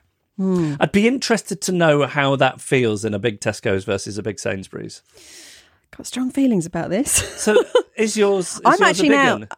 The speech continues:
Speaker 2: Is yours a big
Speaker 1: no,
Speaker 2: one?
Speaker 1: it's not, but I feel firmly that it's above. So I'm going Sainsbury's, Morrison's, Tesco's, and then, like, Aldi Lidl, Al-, Aldi Lidl, Aldi Lidl.
Speaker 2: But the, you know, th-, these really have their advocates, don't they?
Speaker 1: Mm, I
Speaker 2: Aldi
Speaker 1: know.
Speaker 2: and, and Lidl, and
Speaker 1: Yeah.
Speaker 2: they say, "Oh no, actually,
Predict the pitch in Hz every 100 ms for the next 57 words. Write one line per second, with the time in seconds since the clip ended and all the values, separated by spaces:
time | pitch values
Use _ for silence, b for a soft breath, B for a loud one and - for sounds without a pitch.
0 | - 180 170 170 175 180 269 269 202 254
1 | 185 190 202 170 - 233 226 202 185 170
2 | 165 165 165 160 131 135 170 175 170 -
3 | 226 226 214 156 156 170 180 196 170 156
4 | - 143 175 - - 175 - 131 135 147
5 | 147 156 156 147 143 87 147 139 143 139
6 | 135 135 143 - 139 139 - 147 143 180
7 | 143 165 185 - 151 147 139 123 - -
8 | B B - 214 175 202 196 - - 190
9 | 180 165 - 156 151 156 151 151 147 135
10 | 135 131 160 135 113 - - 135 - 107
11 | 101 202 226 320 247 185 185 208 269 -
12 | 113 107 101 107 107 262 202 120 120 117
13 | 113 110 - - 110 101